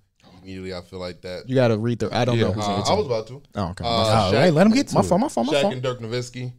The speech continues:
Speaker 2: Mm-hmm.
Speaker 1: We got Carmelo Anthony on the wing, who's one of the best scorers we've seen of this generation. Then we got Deron Williams setting the table and facilitating the,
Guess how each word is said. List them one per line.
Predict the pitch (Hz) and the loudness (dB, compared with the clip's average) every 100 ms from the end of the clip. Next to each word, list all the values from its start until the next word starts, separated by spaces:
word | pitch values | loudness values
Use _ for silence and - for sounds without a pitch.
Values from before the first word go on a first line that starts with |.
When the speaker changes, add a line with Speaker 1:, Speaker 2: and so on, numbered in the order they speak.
| - | -12
Speaker 2:
Mm-hmm. | 107 107 | -8 -6
Speaker 1:
We | 113 | -2
got | 113 | -4
Carmelo | 101 110 107 107 104 | -2 -4 -4 -4 -6
Anthony | 107 104 | -8 -10
on | 101 | -10
the | 95 | -10
wing, | 92 107 104 | -10 -10 -10
who's | 101 95 | -12 -16
one | 95 | -16
of | 90 | -14
the | |
best | 82 95 - | -10 -10 -10
scorers | 101 98 | -12 -10
we've | 90 90 | -10 -14
seen | - 92 92 | -14 -12 -12
of | 87 | -12
this | 87 | -14
generation. | 82 85 78 92 104 - 104 101 _ _ _ - | -16 -16 -10 -8 -8 -10 -10 -12 _ _ _ -14
Then | 113 | -8
we | |
got | 110 107 | -6 -4
Deron | 110 107 104 | -4 -4 -4
Williams | 107 107 98 | -4 -4 -8
setting | - 104 | -8 -8
the | 101 | -8
table | 95 107 101 98 | -10 -8 -8 -10
and | 95 | -14
facilitating | - 92 - 98 92 101 95 | -16 -16 -12 -12 -12 -14 -12
the, | 87 | -16